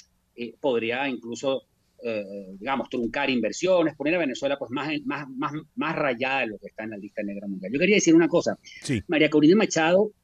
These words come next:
Speaker 1: habla duro y es de derecha, pero no es de extrema derecha. Es de derecha como un político republicano en
Speaker 2: Ujú.
Speaker 1: Estados Unidos.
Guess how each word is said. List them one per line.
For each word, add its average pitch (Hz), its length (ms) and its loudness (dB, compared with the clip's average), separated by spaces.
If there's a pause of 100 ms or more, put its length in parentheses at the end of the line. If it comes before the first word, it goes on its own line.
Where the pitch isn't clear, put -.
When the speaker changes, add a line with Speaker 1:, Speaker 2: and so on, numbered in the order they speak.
(200)
Speaker 1:
habla 180 380 0
duro 190 580 4
y 156 140 0
es 139 180 2
de 120 100 -4
derecha, 110 420 -2
pero 151 140 2
no 147 160 2
es 240 100 2
de 262 60 0
extrema 143 360 -2
derecha. 127 400 -8 (200)
Es 101 180 -16
de 190 100 -2
derecha 180 360 0
como 143 220 -6
un - 80 -6
político 180 560 -4
republicano 147 640 -6
en 165 60 0
Speaker 2:
Ujú. - 40 -4
Speaker 1:
Estados 120 300 -16
Unidos. 175 420 -2